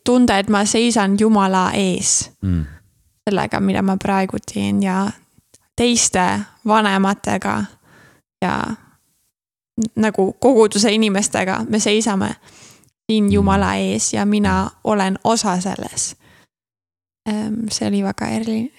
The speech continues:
Speaker 1: Tegelikult ma, ma nägin ka, et teised vanemad või teised, ehm, koguduse inimesed, ehm, olid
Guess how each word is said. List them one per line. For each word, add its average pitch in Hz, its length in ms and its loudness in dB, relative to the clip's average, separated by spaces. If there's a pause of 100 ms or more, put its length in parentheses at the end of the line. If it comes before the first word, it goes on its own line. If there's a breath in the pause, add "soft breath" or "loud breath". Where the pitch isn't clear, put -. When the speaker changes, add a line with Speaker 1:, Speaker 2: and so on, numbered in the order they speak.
(100)
Speaker 1:
Tegelikult 240 500 0
ma, 240 160 2 (100)
ma 233 180 -2
nägin 240 380 -2
ka, 226 220 0
et - 340 -8
teised 262 640 -2
vanemad 214 720 -2
või 214 280 -6
teised, 233 600 -2
ehm, 202 240 -4 (960)
koguduse 220 440 0
inimesed, 233 640 2 (840 loud breath)
ehm, - 280 -4 (540)
olid 214 260 -2